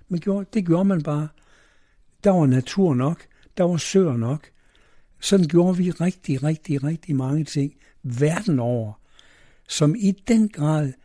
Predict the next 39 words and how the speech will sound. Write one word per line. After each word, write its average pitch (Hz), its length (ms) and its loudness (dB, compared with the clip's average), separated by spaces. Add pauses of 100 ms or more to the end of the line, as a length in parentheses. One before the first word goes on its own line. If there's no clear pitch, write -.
(440)
beskadigede 156 840 2
jorden, 139 640 0 (340)
og 143 180 -4
vi, 185 220 -2
vi 156 240 -2
var 170 120 0
ikke 165 260 -2
onde, 185 460 2
vi 160 120 0
var 170 60 6
bare 151 320 -6 (580)
dumme, 196 340 4 (420)
vi 170 180 2
var 147 260 -2 (140)
bevidstløse. 147 1000 -2 (380)
Det 123 80 -2
er 110 40 -8
klart, 180 240 0
der 127 60 -4
var 123 100 -2
mennesker, 156 360 2
der 120 100 -4
intuitivt, 135 840 0 (460)
og 123 160 -4
som 127 160 0
også 160 240 0
havde 127 140 2
viden, 170 300 4
som 135 220 -2
kunne 123 120 -6
se 135 80 0
det 135 140 0
her, 151 80 0
det 143 200 -2
er 131 40 -4 (280)
fuldstændig 147 600 -2
ved 127 80 -2
siden 156 340 0
af. 120 260 -8